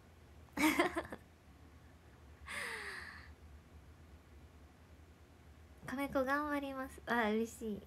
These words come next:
ありがとう。カメ子頑張れ。<laughs> カメ子頑張れ。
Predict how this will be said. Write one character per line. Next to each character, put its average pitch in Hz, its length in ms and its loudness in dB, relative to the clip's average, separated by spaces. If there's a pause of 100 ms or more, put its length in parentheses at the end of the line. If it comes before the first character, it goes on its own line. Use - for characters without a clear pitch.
あ 226 60 -4
り 220 160 -2
が 220 80 -6 (120)
と - 80 -8
う。 - 40 -12 (240)
カ 233 120 -4
メ 233 100 0
子 233 140 -2
頑 247 240 2
張 247 120 0
れ。 214 200 -4 (560)
<laughs> - 2250 -12
カ 269 60 -6
メ 269 220 -6
子 269 120 0
頑 269 200 2
張 277 160 -2
れ。 269 600 -8